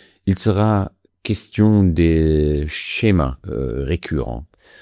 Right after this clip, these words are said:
de bons patrons, de mauvais patrons, de personnalités marquantes, de mentors,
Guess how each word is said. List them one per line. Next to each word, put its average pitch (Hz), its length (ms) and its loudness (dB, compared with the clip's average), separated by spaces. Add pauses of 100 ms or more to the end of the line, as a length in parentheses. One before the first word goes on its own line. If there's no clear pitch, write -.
(180)
de 78 260 -2
bons 85 320 4
patrons, 76 580 -2
de 65 140 -2
mauvais 76 320 0
patrons, 69 560 -6 (260)
de 73 100 -6
personnalités 78 840 -2
marquantes, - 720 -6 (240)
de 76 80 -2
mentors, 71 800 -2